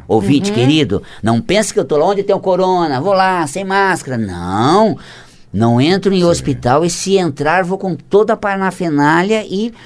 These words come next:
Speaker 1: tomo todas as providências. Então, é uma coisa assim, eu não desafio o perigo, mas eu também não me sinto, é, à mercê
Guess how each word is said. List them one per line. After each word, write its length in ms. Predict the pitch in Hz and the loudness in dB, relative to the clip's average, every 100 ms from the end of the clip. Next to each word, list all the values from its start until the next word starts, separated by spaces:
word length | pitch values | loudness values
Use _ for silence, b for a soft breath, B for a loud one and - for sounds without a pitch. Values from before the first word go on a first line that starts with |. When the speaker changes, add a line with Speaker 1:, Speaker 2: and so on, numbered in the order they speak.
| B B | B B
Speaker 1:
tomo 240 | 185 190 | 0 0
todas 480 | 180 - 214 220 165 | -2 0 4 4 4
as 140 | 143 - | -2 -4
providências. 840 | 113 98 80 82 78 - - - - B B B B | -4 -4 -4 -6 -8 -14 -16 -18 -20 B B B B
Então, 480 | 117 120 180 202 127 - B - | -2 0 2 2 0 -4 B -2
é 80 | |
uma 140 | 147 139 | 0 2
coisa 240 | 165 160 | 2 2
assim, 240 | 139 143 143 | 2 0 2
eu 180 | 151 170 | 2 2
não 160 | 165 | 0
desafio 460 | 151 143 147 135 147 | -2 -4 -6 -6 -8
o 60 | |
perigo, 580 | 139 151 113 104 73 71 - - b b | -8 -6 -4 -6 -8 -14 -16 -20 b b
mas 220 | 95 98 95 | -10 -8 -4
eu 80 | 110 | -4
também 320 | 110 101 104 | -6 -8 -8
não 120 | 107 | -6
me 120 | 104 92 | -8 -8
sinto, 680 | - 107 113 107 - 76 65 B B B B | -8 -2 -2 -2 -6 -10 -12 B B B B
é, 560 | 92 104 110 110 107 - | -2 0 0 0 -2 -4
à 120 | 107 | -6
mercê 680 | 110 104 90 - - 107 95 | -4 -4 -6 -8 -2 0 -2